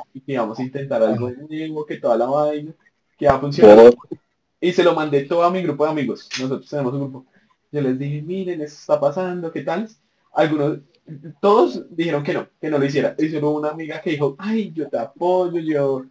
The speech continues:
Speaker 1: yo sé que esto puede funcionar, pero tienes que ir a tu proceso".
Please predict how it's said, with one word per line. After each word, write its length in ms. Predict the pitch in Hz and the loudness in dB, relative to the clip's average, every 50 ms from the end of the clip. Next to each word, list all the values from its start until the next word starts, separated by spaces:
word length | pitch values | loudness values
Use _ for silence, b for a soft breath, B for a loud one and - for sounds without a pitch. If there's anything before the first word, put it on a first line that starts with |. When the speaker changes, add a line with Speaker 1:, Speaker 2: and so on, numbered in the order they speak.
| _ _ _ _ _ - | _ _ _ _ _ -12
Speaker 1:
yo 160 | 139 147 151 151 | -8 -6 -6 -6
sé 120 | 165 147 | -6 -8
que 140 | 165 156 151 | -6 -6 -6
esto 180 | 147 - 175 | -6 -8 -10
puede 200 | 147 151 151 156 | -10 -8 -8 -8
funcionar, 600 | - 175 170 - 160 160 180 190 190 185 185 180 | -10 -10 -12 -10 -10 -8 -8 -6 -6 -6 -6 -6
pero 380 | 180 180 165 160 151 151 143 143 | -6 -6 -4 -2 0 0 0 -2
tienes 240 | 143 156 139 143 143 | -2 -4 -4 -4 -4
que 80 | - 156 | -4 -2
ir 80 | 147 | -2
a 100 | 139 135 | -2 -2
tu 80 | - 156 | -2 -8
proceso". 640 | - - 156 151 160 175 175 175 175 175 196 190 190 | -8 -6 -6 -4 -2 -2 -2 -2 -4 -4 -8 -12 -14